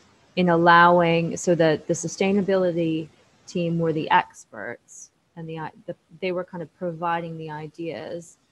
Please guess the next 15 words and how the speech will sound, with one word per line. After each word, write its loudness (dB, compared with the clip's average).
And -12
then -10
the -10
innovation -4
team -12
was -8
there -2
to, -6
to -10
really -6
help -6
execute -8
those -10
ideas -10
to -18